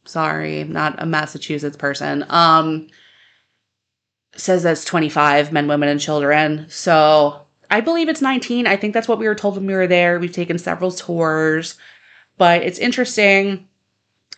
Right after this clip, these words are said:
Definitely a cool place to visit if you like history, um, if you like dark history. They always say, and they make it very clear, that there were no witches in Salem at the time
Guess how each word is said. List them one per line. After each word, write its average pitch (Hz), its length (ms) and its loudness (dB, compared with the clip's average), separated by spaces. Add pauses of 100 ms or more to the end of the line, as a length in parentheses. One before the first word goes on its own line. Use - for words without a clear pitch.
Definitely 220 400 0
a 226 40 -2
cool 226 180 2
place 214 220 -2
to 208 80 -2
visit 190 300 -2
if 185 140 -6
you 185 140 -2
like 160 340 0 (240)
history, 196 1040 -4 (520)
um, 156 360 0
if - 100 -10
you 175 60 -4
like 160 140 -2
dark 175 220 2
history. 170 680 -2 (100)
They 196 220 2
always 247 560 4
say, 196 460 6
and 180 120 2
they 180 60 0
make 180 180 0
it 180 80 -4
very 185 200 4
clear, 180 580 0 (340)
that - 160 2
there 165 140 2
were 185 260 2
no 202 260 4
witches 175 580 0
in 165 200 0
Salem 156 640 0
at 151 220 -4
the 151 80 -6
time 143 800 -4